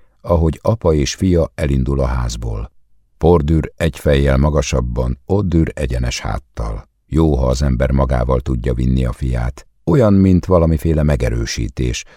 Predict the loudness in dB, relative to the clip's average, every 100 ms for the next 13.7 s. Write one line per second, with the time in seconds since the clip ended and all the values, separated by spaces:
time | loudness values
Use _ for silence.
0 | _ -6 -2 2 2 2 0 0 0 0
1 | 0 0 2 2 0 -2 -2 0 2 0
2 | -2 -4 -4 -4 -2 -2 -2 -4 -4 -6
3 | -8 -10 -16 -20 _ _ _ _ -4 -2
4 | 0 0 0 0 0 0 -2 -6 _ -2
5 | 2 2 0 -4 -4 -2 0 0 0 -2
6 | -2 -4 -6 -6 -6 -4 -4 -4 -8 -14
7 | _ _ _ _ -6 -2 0 -2 -2 -2
8 | 0 0 -2 -4 -4 -2 -2 -4 -6 -12
9 | _ 2 2 2 0 -2 0 2 2 2
10 | -2 -2 -2 -2 -4 -12 _ _ -6 -4
11 | -2 -2 -2 -4 -6 -8 -8 -10 -14 _
12 | _ _ _ _ _ _ 0 2 4 2
13 | 0 0 -2 -2 -4 -4 -6